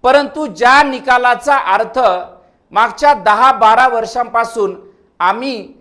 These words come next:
या शालेय स्पर्धा परीक्षेमध्ये काम करत असताना एका गोष्टीची जाणीव, एका गोष्टीची उणीव ज्या ठिकाणी सापडते, ती म्हणजे शालेय पातळीवर शाळांचा या परीक्षांकडे बघण्याचा दृष्टिकोन.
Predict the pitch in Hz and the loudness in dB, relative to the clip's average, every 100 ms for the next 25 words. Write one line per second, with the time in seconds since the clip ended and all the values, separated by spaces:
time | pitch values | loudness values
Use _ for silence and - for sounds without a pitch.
0 | _ _ 156 220 254 254 - 226 196 220 | _ _ 0 2 2 0 -6 -2 -2 2
1 | 269 262 277 226 240 240 240 220 - 240 | 0 0 -2 -2 0 0 -2 -10 -10 -10
2 | 220 233 226 214 240 226 226 220 190 185 | -8 -8 -4 -4 -4 -6 -8 -6 -8 -8
3 | - 165 165 196 - _ _ _ _ - | -6 -4 -4 -6 -10 _ _ _ _ -4
4 | 214 220 294 262 254 - 202 330 190 226 | -4 2 2 2 -6 -8 -12 -12 -4 0
5 | 320 240 269 233 220 254 240 226 233 202 | 0 -2 -4 -4 -2 -2 -2 -6 -8 -14
6 | 226 208 247 285 254 - _ 151 220 180 | -12 -10 -6 -6 -8 -14 _ -4 -2 -4
7 | 196 208 220 - 180 175 240 226 208 175 | -8 -10 -10 -8 -8 -4 -6 -6 -8 -10
8 | - _ _ - 277 277 240 175 175 190 | -14 _ _ -10 -6 -4 -6 -8 -10 -10
9 | 214 - _ - - 220 220 247 269 302 | -12 -20 _ -14 -2 2 2 0 2 2
10 | 302 240 226 254 254 233 190 220 226 - | 2 0 0 -2 -4 -2 0 0 -6 -16
11 | _ _ - 226 208 233 269 285 208 202 | _ _ -4 0 2 2 0 -2 -2 0
12 | 202 220 - 165 185 233 277 - 214 190 | 2 0 -6 -8 0 2 2 0 -6 -6
13 | - 240 240 226 247 262 202 190 196 196 | -6 -4 -4 -6 -6 -4 -4 -6 -6 -8
14 | 196 - 196 185 175 - 147 131 107 | -6 -8 -8 -12 -14 -16 -16 -14 -14